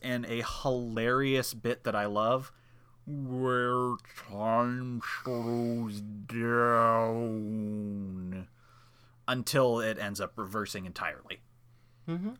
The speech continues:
Speaker 1: But the voice effects are great in both versions.
Speaker 2: Yeah, it's just a very basic time pull effect. I don't know.
Speaker 1: The gangster sounds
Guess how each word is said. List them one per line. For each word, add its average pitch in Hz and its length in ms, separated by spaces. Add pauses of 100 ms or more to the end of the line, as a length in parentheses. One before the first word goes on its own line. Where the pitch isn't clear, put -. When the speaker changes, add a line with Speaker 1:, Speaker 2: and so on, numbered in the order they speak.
Speaker 1:
But - 180
the 135 60
voice 165 300
effects 139 340
are 113 80
great 95 560
in 90 140
both 95 260
versions. 87 680 (1200)
Speaker 2:
Yeah, 170 220
it's 170 140
just - 160
a 165 100 (100)
very 131 760 (100)
basic 131 400 (240)
time 117 320
pull 113 400 (300)
effect. - 560 (920)
I 123 120
don't 120 100
know. 110 160 (680)
Speaker 1:
The 170 360
gangster 185 1120
sounds 156 880